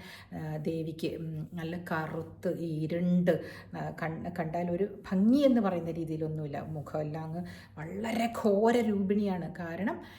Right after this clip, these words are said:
പേടിപ്പിക്കുകയാണ് അസുരൻ, അസുരന്മാരെ. "നീ ഇവിടുന്ന് പോയില്ലെങ്കിൽ നിന്നെ ഞാൻ വെട്ടും" എന്ന് പറയുന്ന ആ രൂപത്തിൽ നല്ല ഖഡ്ഗം, ഉം, ചന്ദ്രഹാസം എന്ന്, ആ, എല്ലാം പിടിച്ച്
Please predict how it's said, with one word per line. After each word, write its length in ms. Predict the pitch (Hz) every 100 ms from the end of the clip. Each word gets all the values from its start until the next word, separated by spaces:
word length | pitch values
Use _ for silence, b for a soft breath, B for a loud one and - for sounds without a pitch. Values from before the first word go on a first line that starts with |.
| B B _ 196
പേടിപ്പിക്കുകയാണ് 800 | 185 190 220 302 320 320 330 277
അസുരൻ, 460 | 220 247 233 233 220
അസുരന്മാരെ. 720 | 196 233 214 208 202 185 170
"നീ 400 | 165 180 220 311
ഇവിടുന്ന് 340 | 302 262 254 240
പോയില്ലെങ്കിൽ 720 | - 262 294 320 262 240 220
നിന്നെ 220 | 208 208
ഞാൻ 180 | 202 180
വെട്ടും" 540 | 190 - - 254 220
എന്ന് 240 | 208 208 220
പറയുന്ന 400 | 208 196 196 202
ആ 180 | 190
രൂപത്തിൽ 680 | 190 185 185 185 208 202 180
നല്ല 280 | 175 165 185 175
ഖഡ്ഗം, 380 | 185 170 - 190 - -
ഉം, 460 | 175 175 170 - - B B B - - 175
ചന്ദ്രഹാസം 800 | 196 180 190 202 196 - 196 180 185
എന്ന്, 140 | 196
ആ, 240 | 175 185 180
എല്ലാം 220 | 185 185
പിടിച്ച് 540 | 208 185 185 233 226